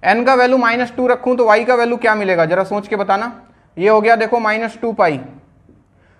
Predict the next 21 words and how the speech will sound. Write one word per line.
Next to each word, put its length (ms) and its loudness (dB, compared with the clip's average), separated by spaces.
और 120 2
यहां 180 2
माइनस 400 -2
टू 120 -2
रखोगे 420 0
तो 120 -4
ये 120 -2
वन 220 0
बन 140 -2
जाएगा, 480 0
यानी 220 -4
कि 100 -4
minus 500 -2
two 100 -6
pi 240 0
plus 300 -4
x 440 -10
बनेगा। 480 -4
अरे 120 2
बोलो 200 0
ना। 320 -6